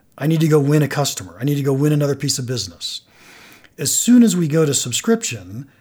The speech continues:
suddenly, we know we have to win customers, and we better keep 'em because we're not getting as much for the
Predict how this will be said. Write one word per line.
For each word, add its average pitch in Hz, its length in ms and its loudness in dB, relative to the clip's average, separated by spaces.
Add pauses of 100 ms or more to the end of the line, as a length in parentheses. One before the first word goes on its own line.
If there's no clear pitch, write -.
(160)
suddenly, 147 960 2 (200)
we 135 120 -4
know 156 160 0
we 165 120 4
have 156 140 2
to 139 60 0
win 170 200 4
customers, 123 580 -6 (360)
and 220 280 4
we 202 80 4
better 151 260 2
keep 233 340 2
'em 113 140 -6
because 131 260 -4
we're 135 80 -2
not 151 200 -2
getting 185 220 2
as 131 160 -4
much 127 340 -4
for - 320 -6
the 120 320 -4